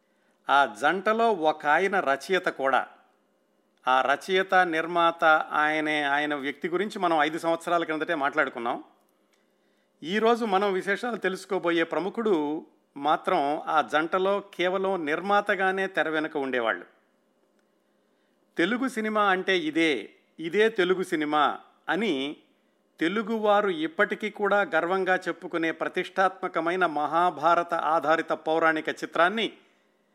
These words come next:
అరవై ఒక్క సంవత్సరాల క్రిందటనే నిర్మించిన జంట నిర్మాతల్లో ఒకరు ఈరోజు మనం మాట్లాడుకోబోయే సినీ ప్రముఖుడు. ఈనాటి మన సినీ ప్రముఖుడు కేవలం సినీ రంగ పరంగానే కాకుండా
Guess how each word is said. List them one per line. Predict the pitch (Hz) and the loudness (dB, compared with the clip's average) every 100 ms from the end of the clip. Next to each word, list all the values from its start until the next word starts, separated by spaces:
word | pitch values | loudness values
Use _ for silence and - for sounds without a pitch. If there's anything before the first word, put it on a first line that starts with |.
| _ _ _ - | _ _ _ -2
అరవై | 131 160 185 180 | 2 4 4 2
ఒక్క | 165 - 156 | 0 -2 -4
సంవత్సరాల | 139 156 170 180 175 170 | -2 -2 -4 0 2 2
క్రిందటనే | 165 147 147 151 139 139 | 0 -4 -4 -4 -4 -4
నిర్మించిన | 139 123 135 127 131 117 | -4 -4 -6 -8 -6 -8
జంట | 98 131 165 175 | -2 -2 2 0
నిర్మాతల్లో | 147 143 151 143 147 131 127 | 0 -2 0 0 -2 -4 -2
ఒకరు | 113 123 160 160 110 - _ _ _ _ _ _ - | -2 -2 -2 -2 -4 -10 _ _ _ _ _ _ -10
ఈరోజు | 147 143 160 165 | -4 -2 0 0
మనం | 147 131 | -2 0
మాట్లాడుకోబోయే | 123 143 151 135 - 127 120 120 | 0 0 0 -2 -2 -6 -6 -6
సినీ | 110 123 127 | -8 -8 -8
ప్రముఖుడు. | 120 113 113 120 98 - _ _ _ _ _ _ _ _ _ _ _ _ _ _ _ | -8 -10 -10 -12 -14 -18 _ _ _ _ _ _ _ _ _ _ _ _ _ _ _
ఈనాటి | 175 220 214 233 240 208 175 | -4 0 2 2 0 0 0
మన | 165 170 160 | 2 4 4
సినీ | 151 190 | 2 -4
ప్రముఖుడు | 240 214 202 208 233 247 | -2 -2 -2 -2 -4 -2
కేవలం | 175 190 226 220 | -2 0 0 -2
సినీ | 208 - 180 208 240 | -4 -8 -6 -4 0
రంగ | 226 220 | 0 0
పరంగానే | 214 185 190 185 185 | 2 2 2 2 0
కాకుండా | 185 160 165 170 170 131 131 | 2 0 0 2 4 4 2